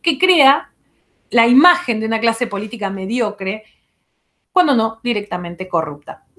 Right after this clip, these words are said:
En un rato también vamos a trabajar, a, a, a trabajar un poco sobre eso. Lo cierto es que la obra de Cancela,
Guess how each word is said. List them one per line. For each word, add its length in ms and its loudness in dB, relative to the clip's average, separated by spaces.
En 120 -2
un 100 0
rato 240 0
también 240 2
vamos 220 2
a 80 -4
trabajar, 400 -2
a, 300 -2
a, 420 -8
a 80 -14
trabajar 320 -4
un 80 -4
poco 180 -6
sobre 360 -6
eso. 200 -6
Lo 120 2
cierto 340 2
es 40 -2
que 320 0
la 200 4
obra 180 4
de 80 2
Cancela, 640 2